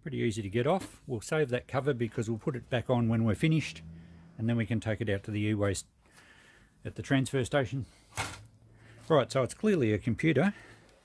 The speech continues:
There's gonna be a motherboard. Uh, there's a heat sink there for the C P U.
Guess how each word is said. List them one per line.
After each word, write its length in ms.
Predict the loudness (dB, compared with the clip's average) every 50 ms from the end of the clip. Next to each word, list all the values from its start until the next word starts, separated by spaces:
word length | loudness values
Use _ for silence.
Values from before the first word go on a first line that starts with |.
| _ _ _ -20 -20 -20 -16 _
There's 140 | -8 -2 4
gonna 180 | 4 6 6 8
be 140 | 6 6
a 40 | 8
motherboard. 680 | 8 6 6 4 4 6 8 8 8 8 6 4 2 -4 -8 _ _ _ _ _ _ _ _ _ _ _ _ _ _ _
Uh, 300 | -6 -2 -2 0 0 -2
there's 180 | -2 -4 -4 -4
a 80 | -4
heat 260 | 0 0 0 0 0 0
sink 280 | 0 0 0 0 0
there 240 | 2 2 4 4 4
for 160 | 2 0 -2
the 140 | 0 0 0
C 220 | 2 2 0 0
P 120 | 2 2 4 6
U. 280 | 6 6 6 4 2